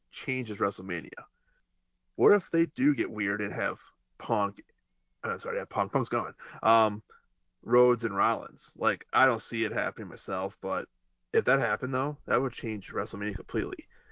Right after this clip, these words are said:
That also tells me that Roman Reigns' title reign's going past WrestleMania,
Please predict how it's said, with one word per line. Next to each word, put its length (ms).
That 140
also 160
tells 260
me 60
that 100
Roman 220
Reigns' 260
title 200
reign's 240
going 180
past 260
WrestleMania, 640